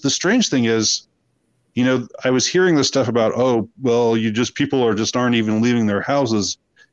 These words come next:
I, I, I never believed that was, was actually happening. I mean, I, I, I had left my house as much as, as any, uh, you know, any other time, but they were promoting this idea of,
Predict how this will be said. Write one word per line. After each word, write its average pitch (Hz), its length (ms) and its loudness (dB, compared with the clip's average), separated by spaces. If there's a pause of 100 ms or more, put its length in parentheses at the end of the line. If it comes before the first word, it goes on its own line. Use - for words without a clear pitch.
(420)
I, 131 240 -2 (380)
I, 170 60 0
I - 20 2
never 185 300 0
believed 104 440 0
that 85 280 -6 (320)
was, 113 340 -4
was 104 220 -8
actually 95 480 -4
happening. 95 520 -4
I 110 100 0
mean, 117 160 2
I, 117 100 2 (360)
I, 107 60 -2 (160)
I 120 140 0
had 123 280 0
left 123 300 -2
my 104 160 -2
house 107 400 -2
as 92 160 -8
much 107 300 -4
as, 98 320 -4 (580)
as 101 140 0
any, 131 380 4 (560)
uh, 107 180 -8
you 113 160 0
know, 107 260 2
any 113 240 0
other 151 200 2
time, 98 420 -2 (500)
but 120 400 0
they 127 140 2
were 120 200 2
promoting 143 540 2
this 120 200 0
idea 107 520 0 (1160)
of, 131 300 -2